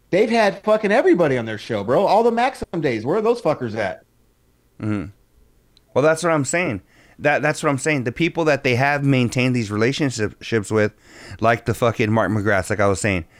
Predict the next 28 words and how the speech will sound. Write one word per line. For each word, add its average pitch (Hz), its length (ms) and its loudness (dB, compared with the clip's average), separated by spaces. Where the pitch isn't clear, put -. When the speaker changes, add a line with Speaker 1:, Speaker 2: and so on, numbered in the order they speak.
Speaker 2:
um, 101 460 2
you 131 100 4
know, 123 100 2
these 123 200 2
people 160 240 0
that 139 160 0
they 120 100 2
really 156 320 2
are 135 540 2
friendly 190 340 2
with, 107 160 2
that 104 120 -4
they 131 100 2
bullshit 135 480 0
with, 117 260 0
you 120 80 2
know, 113 340 0
outside 139 520 0
of 131 120 0
the 110 80 -2
fucking 107 320 0
show, 90 340 0
where, 123 260 2
where 123 180 2
they 123 140 2
really 139 240 2
are, 123 360 2
um, 95 440 2